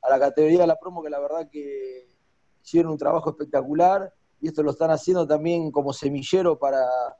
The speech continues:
para los chicos que quieran empezar a correr, que me parece muy lindo eso, me parece muy bueno lo que hicieron, lo que están haciendo,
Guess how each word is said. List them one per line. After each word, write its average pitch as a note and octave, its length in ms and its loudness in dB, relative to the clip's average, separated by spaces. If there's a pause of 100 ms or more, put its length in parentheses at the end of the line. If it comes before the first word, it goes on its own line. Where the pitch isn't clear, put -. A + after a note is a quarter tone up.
(360)
para C#3 200 4
los C3+ 140 -2
chicos F3 300 -2
que C#3+ 180 -2
quieran D#3 400 2
empezar D3+ 400 -6
a D#3 60 -2
correr, F#3 520 2 (300)
que C3 80 -16
me B2+ 120 -6
parece D3+ 340 -2
muy D3+ 300 -2
lindo F3 380 2
eso, F3 320 0
me D3 120 -16
parece D3+ 260 -6
muy D3+ 100 -4
bueno E3+ 240 2
lo D3 100 2
que C3+ 80 -10
hicieron, F3+ 440 0
lo C#3+ 100 -6
que B2+ 60 -12
están D#3 200 -4
haciendo, F#3 540 -2